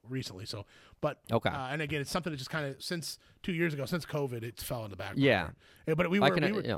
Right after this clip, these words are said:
Speaker 1: we were really making some headway, I thought, and we were, we were. I mean, I was probably doing t-, two.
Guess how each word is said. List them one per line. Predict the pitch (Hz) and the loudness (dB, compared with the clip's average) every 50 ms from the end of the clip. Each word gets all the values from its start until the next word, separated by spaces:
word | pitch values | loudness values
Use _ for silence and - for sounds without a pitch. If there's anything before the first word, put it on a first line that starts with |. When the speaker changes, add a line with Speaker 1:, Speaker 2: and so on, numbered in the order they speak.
| - - | 0 0
Speaker 1:
we | 165 185 | 2 2
were | 185 160 | 2 2
really | 147 151 170 170 151 139 | 2 2 2 2 2 2
making | 135 147 151 - 165 | 0 0 -2 -2 -2
some | 139 - 139 120 | -4 -4 -4 -4
headway, | 117 131 143 156 139 117 107 107 | -2 -2 0 0 -2 -2 -2 -4
I | 107 | -6
thought, | - - 131 110 113 110 110 | -6 -6 -6 -6 -4 -4 -4
and | 113 | -4
we | 110 120 | -4 -4
were, | 120 120 113 | -4 -4 -6
we | 101 117 127 | -6 -4 -4
were. | 131 139 120 - - | -2 -4 -4 -6 -8
I | - 120 | -10 -8
mean, | 120 117 110 107 - - - - - | -6 -6 -8 -8 -10 -16 -20 -14 -6
I | - 175 | -2 0
was | 240 - | 0 0
probably | - 214 165 127 110 | 0 -2 -4 -4 -4
doing | 104 120 139 160 147 113 101 - _ - | -6 -4 -4 -2 -4 -4 -6 -10 _ -14
t-, | - - - - _ | -14 -14 -14 -16 _
two. | - - 135 127 131 135 135 135 135 135 135 135 | -12 -8 -8 -6 -6 -4 -6 -4 -4 -6 -6 -8